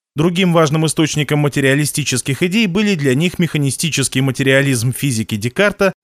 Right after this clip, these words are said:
учение Спинозы о природе, субстанции.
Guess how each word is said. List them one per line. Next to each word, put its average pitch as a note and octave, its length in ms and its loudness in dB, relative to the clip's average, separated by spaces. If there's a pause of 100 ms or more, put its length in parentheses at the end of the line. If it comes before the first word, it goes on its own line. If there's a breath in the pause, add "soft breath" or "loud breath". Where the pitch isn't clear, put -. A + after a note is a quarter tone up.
(120)
учение C#3+ 500 0
Спинозы G3+ 680 0
о B2 100 2
природе, C#3 600 0 (100)
субстанции. G#2+ 880 -2